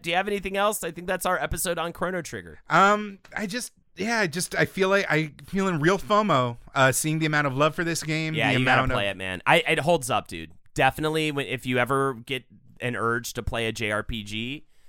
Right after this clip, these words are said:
Speaker 1: I highly recommend this game. Like, I think, especially, like, an old school J R P G,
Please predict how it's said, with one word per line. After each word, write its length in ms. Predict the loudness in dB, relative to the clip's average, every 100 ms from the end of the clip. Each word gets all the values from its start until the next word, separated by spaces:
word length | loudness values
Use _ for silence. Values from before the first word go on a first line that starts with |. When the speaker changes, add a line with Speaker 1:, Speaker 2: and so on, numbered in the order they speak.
| -20 -14 -2
Speaker 1:
I 140 | -2
highly 400 | 0 4 4 6
recommend 840 | 4 2 0 -2 -2 -2 -4 -8 -16 -20
this 360 | -10 -6 -6 -6
game. 240 | -10 -16 -14
Like, 320 | -8 -6 -8 -4
I 120 | -2
think, 260 | -2 -4 -8 -14 -4
especially, 340 | 2 4 4
like, 80 | 2
an 80 | 2
old 280 | 4 4 2
school 220 | 2 2
J 180 | 2 2
R 100 | 2
P 180 | -2
G, 360 | -4 -4 -4